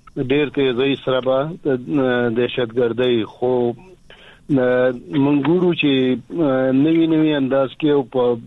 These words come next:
بیل بیل طریقه کار سره، آ، د، داسې پیښې کیږي او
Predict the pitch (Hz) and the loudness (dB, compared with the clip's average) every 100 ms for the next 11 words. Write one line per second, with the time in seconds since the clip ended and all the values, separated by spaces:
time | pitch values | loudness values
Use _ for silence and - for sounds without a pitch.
0 | 139 139 156 156 135 143 135 - - - | -8 -2 0 0 0 0 0 -6 -16 -6
1 | 131 123 131 123 127 131 127 - 127 131 | -2 0 0 -2 0 -2 0 -2 -2 -2
2 | - - - - - - 151 123 123 120 | -8 -20 -20 -20 -20 -8 -2 0 2 0
3 | 120 113 139 139 123 123 120 131 - 139 | 0 -2 -6 -2 0 0 0 -2 -2 -4
4 | 139 139 139 127 139 156 147 151 143 _ | 0 -2 -2 -4 0 0 2 0 0 _
5 | - - - - - 120 120 | -20 -20 -20 -16 -4 -2 0